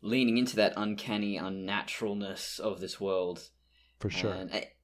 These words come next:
Speaker 1: even in terms of camera angles, so when he first falls through that portal thing,
Speaker 2: Yeah.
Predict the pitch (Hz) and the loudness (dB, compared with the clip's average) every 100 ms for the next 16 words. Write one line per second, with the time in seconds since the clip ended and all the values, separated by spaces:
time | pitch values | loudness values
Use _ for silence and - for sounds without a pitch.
0 | - 160 180 185 131 117 131 110 101 - | 4 6 6 6 4 4 2 0 -2 -2
1 | 117 107 101 95 92 98 110 107 131 - | -2 0 0 0 -2 -2 0 0 0 0
2 | 110 101 - 101 98 - 101 95 92 - | 0 0 -2 -2 -2 -2 0 2 0 -2
3 | _ _ - 110 113 90 90 85 - 123 | _ _ 2 6 6 6 -2 -6 0 6
4 | 120 98 | 8 6